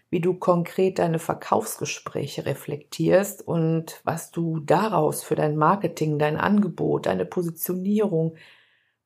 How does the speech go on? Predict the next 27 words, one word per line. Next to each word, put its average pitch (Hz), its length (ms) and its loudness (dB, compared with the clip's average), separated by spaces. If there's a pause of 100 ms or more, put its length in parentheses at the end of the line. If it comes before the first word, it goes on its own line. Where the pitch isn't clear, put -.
(140)
und 190 380 6 (580)
sogar 185 640 6
für 185 220 2
alle 226 160 4
deine 202 200 4
Posts 220 640 2
mitnehmen 202 500 4
kannst 185 480 -2
und 190 220 0
auch - 200 -6
lernen 156 460 4
kannst. - 380 -10 (500)
Und 165 140 4
wie 180 100 2
du 175 120 8
mit 165 240 4
deinem 160 180 4
Gesprächsverlauf 170 1400 2
auch 160 160 -4
dein 165 260 2
Selbstvertrauen 156 880 -2
stärken - 520 -6
kannst. - 520 -10 (540)
Ich 175 180 -4
teile 190 280 2
mit 185 240 -6
dir 180 340 6